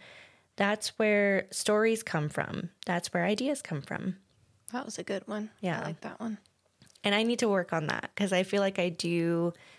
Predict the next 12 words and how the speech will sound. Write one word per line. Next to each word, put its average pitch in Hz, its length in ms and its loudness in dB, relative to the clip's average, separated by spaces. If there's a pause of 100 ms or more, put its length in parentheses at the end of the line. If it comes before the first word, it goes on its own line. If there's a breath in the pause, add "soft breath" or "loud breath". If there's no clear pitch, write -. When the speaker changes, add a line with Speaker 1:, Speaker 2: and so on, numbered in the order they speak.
(200 loud breath)
Speaker 1:
stay - 260 2
in 165 80 2
my 165 100 2
comfort - 460 -4
zone 147 200 -2
a 147 80 0
lot. 160 440 0 (520 loud breath)
You 180 100 -2
know, 160 60 0
I 165 60 2
really 165 300 2
like 156 540 -2